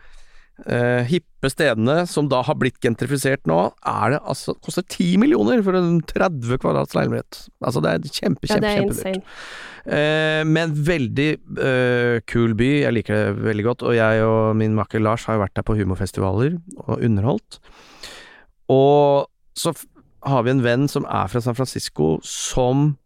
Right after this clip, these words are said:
Speaker 1: eh, for vi sa at vi, eller vi s-, jeg,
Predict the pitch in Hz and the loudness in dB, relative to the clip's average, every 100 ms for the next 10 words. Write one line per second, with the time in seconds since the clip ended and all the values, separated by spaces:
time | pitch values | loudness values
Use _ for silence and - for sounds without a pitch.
0 | _ _ _ _ _ _ _ - 127 120 | _ _ _ _ _ _ _ -6 0 0
1 | 117 131 120 123 101 - 117 113 113 113 | 0 0 0 0 -2 0 0 4 4 4
2 | 120 127 117 123 123 113 - - 127 | 2 2 0 0 0 0 -4 -2 -2